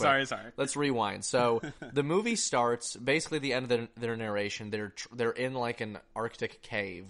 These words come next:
Speaker 2: because they accidentally shoot Napoleon with a cannon, and then they get, <laughs> and then they get, uh, exiled, and then thankfully they never have to work for a fascist,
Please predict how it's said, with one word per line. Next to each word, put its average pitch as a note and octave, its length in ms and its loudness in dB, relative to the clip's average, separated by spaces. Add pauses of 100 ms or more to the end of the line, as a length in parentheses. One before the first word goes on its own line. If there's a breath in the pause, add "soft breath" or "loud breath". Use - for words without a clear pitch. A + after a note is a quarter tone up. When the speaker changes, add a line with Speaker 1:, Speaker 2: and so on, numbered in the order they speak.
Speaker 2:
because G#2+ 300 -4
they G#2+ 140 0
accidentally A2+ 540 -4
shoot A#2 300 -6
Napoleon A#2 440 -6
with C#3 140 -6
a D3+ 40 -8
cannon, G#2+ 500 -8 (360 soft breath)
and A#2+ 120 -4
then A#2+ 100 -2
they B2 120 2
get, A2+ 380 0 (180 loud breath)
<laughs> - 180 -12
and C#3 100 -2
then D3 100 2 (100)
they D#3+ 140 6
get, D3 480 4 (160)
uh, C#3 140 -2 (100)
exiled, G#2 760 4 (340 loud breath)
and A#2+ 140 2
then A2+ 480 4 (220)
thankfully B2 400 2
they A#2 100 0
never G#2+ 240 -2
have G#2+ 220 0
to A2 80 -2
work G2 240 -8
for G2+ 160 -2
a G2 40 -2
fascist, G2 720 -6